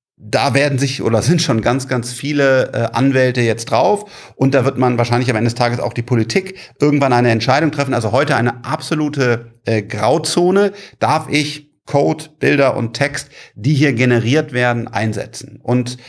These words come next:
ein interessanter Schachzug, weil wir uns natürlich auch immer wieder überlegen, wo sind die Unternehmen, die dann eigentlich als, als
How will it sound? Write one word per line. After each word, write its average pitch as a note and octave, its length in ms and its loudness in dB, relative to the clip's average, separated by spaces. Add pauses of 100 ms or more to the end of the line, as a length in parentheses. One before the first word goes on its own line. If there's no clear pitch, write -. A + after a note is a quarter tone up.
(260)
ein G#2+ 320 -2
interessanter D3 960 0 (320)
Schachzug, B2+ 840 -2 (640)
weil A2 160 -2
wir C3+ 80 4
uns C3 100 0
natürlich B2+ 200 -2
auch D3 100 4
immer C#3+ 180 4
wieder C3+ 80 4
überlegen, B2 640 2
wo C#3 300 2
sind C#3 180 2
die C#3 60 0
Unternehmen, B2+ 560 0
die A#2+ 80 -4
dann A2+ 160 -2
eigentlich G#2+ 280 -2
als, A2+ 140 -2
als - 380 -10